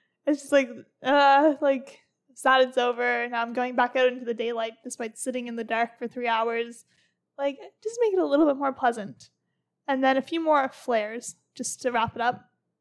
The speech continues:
I think there should be a bowling alley attached to the cinema.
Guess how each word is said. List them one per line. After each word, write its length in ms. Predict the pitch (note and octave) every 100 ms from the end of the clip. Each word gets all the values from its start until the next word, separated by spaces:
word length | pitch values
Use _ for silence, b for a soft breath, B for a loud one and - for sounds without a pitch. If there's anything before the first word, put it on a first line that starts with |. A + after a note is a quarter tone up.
| _ _ _ _ _ _ -
I 40 |
think 140 | D4 D4
there 80 |
should 100 | D#4 D#4
be 60 |
a 60 | C4+
bowling 280 | A#3+ A#3 A#3
alley 400 | A#3 A#3 C4 B3+ D#4
attached 540 | C#4 B3 C4 - -
to 60 | D4
the 60 | C#4
cinema. 440 | C#4 C#4 D4